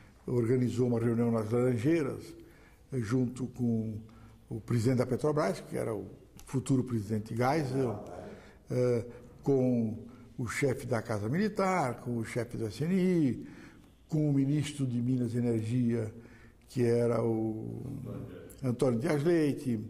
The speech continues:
E, e nessa reunião, eu comuniquei isso ao governo, quer dizer, o governo sabia, eh, em setembro de setenta e dois,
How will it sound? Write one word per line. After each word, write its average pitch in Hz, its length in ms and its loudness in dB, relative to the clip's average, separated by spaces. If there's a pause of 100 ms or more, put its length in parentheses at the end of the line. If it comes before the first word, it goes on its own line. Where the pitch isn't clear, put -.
(840)
E, 147 60 -2
e 175 460 2
nessa 196 400 0
reunião, 170 520 0 (360)
eu 151 160 2
comuniquei 190 580 2
isso 127 380 0
ao 120 60 0
governo, 107 440 0
quer 107 140 -8
dizer, 104 180 -6 (420)
o 147 60 -8
governo 180 300 2
sabia, 120 1120 0 (1500)
eh, 247 60 -4 (720)
em 123 480 2
setembro 147 800 2
de 98 80 -6
setenta 117 400 -2
e 107 40 0
dois, 139 260 0